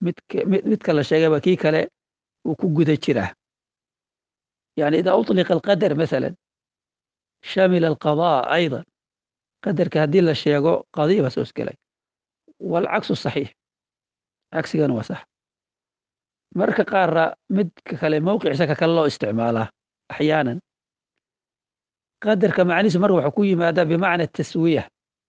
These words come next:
Qur'aanka, Allah wuxuu ku yidhi, "Wa khalaqa kulla shay'in." Ilaahay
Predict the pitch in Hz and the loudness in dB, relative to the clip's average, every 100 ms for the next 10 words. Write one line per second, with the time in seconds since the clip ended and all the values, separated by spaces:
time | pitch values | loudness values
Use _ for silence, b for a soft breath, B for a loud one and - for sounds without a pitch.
0 | _ _ _ _ _ _ _ _ _ _ | _ _ _ _ _ _ _ _ _ _
1 | _ _ _ - 151 135 208 160 160 196 | _ _ _ -8 -2 0 2 0 -2 -4
2 | _ _ _ _ _ _ 165 190 160 127 | _ _ _ _ _ _ 0 2 0 0
3 | 185 165 156 147 - 185 180 165 - 185 | 0 2 2 0 0 2 2 0 0 0
4 | 220 - _ _ _ - 196 240 185 170 | 0 -6 _ _ _ -4 -2 2 2 2
5 | 165 - 180 175 151 143 151 131 - _ | 0 -2 2 2 2 2 2 0 -2 _
6 | _ _ _ _ _ _ _ _ _ _ | _ _ _ _ _ _ _ _ _ _
7 | _ _ _ _ _ _ _ 170 180 180 | _ _ _ _ _ _ _ -2 2 2